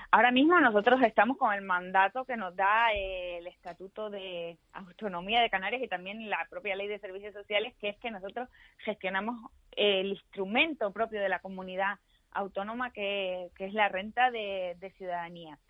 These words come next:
Eh, en, en este tránsito es verdad que hemos hecho mejoras a la prestación canaria de inserción para que se parezca un poquito más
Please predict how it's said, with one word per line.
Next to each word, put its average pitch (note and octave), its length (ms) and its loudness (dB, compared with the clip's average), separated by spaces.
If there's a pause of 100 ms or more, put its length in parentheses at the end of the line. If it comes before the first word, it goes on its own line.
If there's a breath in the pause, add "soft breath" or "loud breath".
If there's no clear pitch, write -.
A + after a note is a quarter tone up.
(380 loud breath)
Eh, F#3+ 800 0 (380)
en, G3+ 240 -6
en A3+ 200 -6
este B3+ 640 0
tránsito C4+ 500 -8
es F3+ 60 -12
verdad G3 240 -6
que G3 80 -10
hemos G3+ 180 -12
hecho G3 240 -10
mejoras G#3+ 400 -2
a G3+ 60 2
la F3 120 0
prestación F3+ 760 -10
canaria F3+ 640 0
de F3+ 80 -8
inserción G3 360 -6
para G#3 140 0
que F3+ 120 -10
se F#3+ 100 -16
parezca F#3 520 -4 (340 soft breath)
un A3 180 -10
poquito A#3 420 0
más C#4 320 4